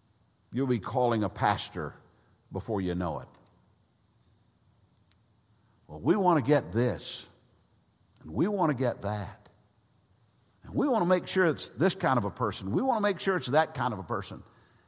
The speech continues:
And if we thought about this person, and what do they have here, and what do they have there?" Let me tell you what they really need. They need the touch of God on their lives.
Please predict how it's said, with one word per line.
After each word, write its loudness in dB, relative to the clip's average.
And 6
if 6
we 4
thought 6
about 6
this 4
person, 4
and 4
what 4
do 0
they 6
have 4
here, 4
and 6
what 2
do -4
they 4
have 4
there?" 6
Let -18
me 0
tell 2
you 4
what 2
they 4
really 4
need. 2
They -10
need -4
the -10
touch -8
of -12
God -8
on -16
their -18
lives. -18